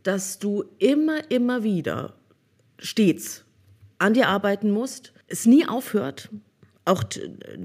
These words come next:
dass du, ähm, im, im Wachsen bist. Also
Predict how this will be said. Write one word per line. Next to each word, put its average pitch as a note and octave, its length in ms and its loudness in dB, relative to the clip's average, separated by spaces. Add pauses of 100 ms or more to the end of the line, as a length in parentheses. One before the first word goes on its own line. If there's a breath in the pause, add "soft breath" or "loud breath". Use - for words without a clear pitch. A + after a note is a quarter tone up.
dass C#3+ 380 -2
du, F#3+ 300 2
ähm, D#3+ 600 -2 (580)
im, G3 200 4
im G#3+ 160 6
Wachsen G#3 340 2
bist. - 440 -2 (200)
Also F#3 440 4